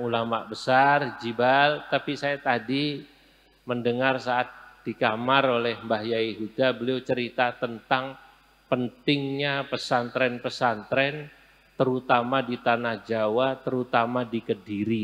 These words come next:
ini. Karena memang harus diakui, Indonesia khususnya tanah Jawa dianugerahi Allah Subhanahu wa taala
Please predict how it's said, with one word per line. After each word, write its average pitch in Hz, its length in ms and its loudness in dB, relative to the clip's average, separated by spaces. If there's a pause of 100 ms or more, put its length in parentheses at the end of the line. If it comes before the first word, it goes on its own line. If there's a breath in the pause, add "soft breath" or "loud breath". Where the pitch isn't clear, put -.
ini. 98 200 -10 (1080)
Karena 127 240 2
memang 147 480 4
harus 131 240 0
diakui, 147 720 2 (720)
Indonesia 135 800 2
khususnya 139 720 0
tanah 123 480 0
Jawa 117 640 0
dianugerahi 120 720 -2
Allah 117 400 0
Subhanahu 117 720 -2
wa 113 120 -2
taala 117 600 0